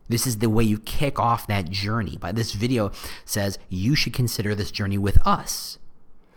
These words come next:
And there's a lot more to that story that I don't go into because I never got past the video 'cause I don't live in New Zealand. But that's what we mean by storytelling for recruiting. The recruiter has a role. The employer branding has a role.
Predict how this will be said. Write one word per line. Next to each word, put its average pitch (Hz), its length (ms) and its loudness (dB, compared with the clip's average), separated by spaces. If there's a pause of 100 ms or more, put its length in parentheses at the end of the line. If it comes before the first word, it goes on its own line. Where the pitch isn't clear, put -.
(140)
And 196 140 4
there's 196 120 4
a 208 40 4
lot 190 420 2
more 202 240 2
to 190 120 -4
that 185 180 2
story 165 460 -2 (160)
that 147 120 -2
I 160 120 4
don't 170 160 0
go 156 180 2
into 226 220 2
because 143 220 0
I 147 40 0
never 156 180 2
got 151 140 0
past 143 220 8
the 151 60 0
video 160 200 0
'cause 87 180 -2
I 90 80 0
don't 92 120 -2
live 101 120 0
in 131 80 4
New 151 80 4
Zealand. 135 320 -4 (1200)
But - 160 -2
that's 120 240 2
what 117 80 0
we 127 120 2
mean 104 160 4
by 117 120 2
storytelling 117 540 -2
for 110 140 -4
recruiting. 113 440 0 (580)
The 110 80 -2
recruiter 127 480 4
has 113 220 2
a 113 40 2
role. 104 420 2 (200)
The 101 80 -4
employer 113 360 8
branding 117 360 4
has 107 160 0
a 107 60 -2
role. 101 340 0